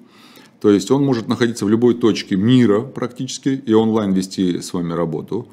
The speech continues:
свои обязанности исполнять, то в данном случае, э, об этом нужно, м, уведомить военком, показать ему соответствующий договор или приказ, э, о дистанционном, э,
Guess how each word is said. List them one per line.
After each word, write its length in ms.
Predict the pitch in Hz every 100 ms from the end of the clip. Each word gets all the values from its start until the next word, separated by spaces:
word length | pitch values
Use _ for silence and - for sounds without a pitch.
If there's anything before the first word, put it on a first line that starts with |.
| - - - _ _ 98
свои 220 | - 104
обязанности 520 | 104 107 104 101 98
исполнять, 580 | 92 104 95 95 87 - _ _ -
то 100 | 101
в 60 |
данном 320 | 104 120 117
случае, 720 | - 104 95 95 92 87 85 82
э, 340 | 85 82 82
об 180 | - 95
этом 220 | 98 95
нужно, 480 | 95 95 87 80 73 - - _
м, 320 | - - - 80
уведомить 440 | 98 95 87 85 80
военком, 460 | 87 85 147 175
показать 500 | 165 104 95 92 110
ему 120 | 98
соответствующий 680 | 87 90 98 92 - 85 85
договор 460 | 82 85 104 160 -
или 220 | 123 120
приказ, 520 | - 90 - 135 139 - - - _ _
э, 240 | - 85 82
о 160 | 101 120
дистанционном, 840 | 101 - 92 - 98 101 92 - -
э, 680 | - 50 50 50 50 50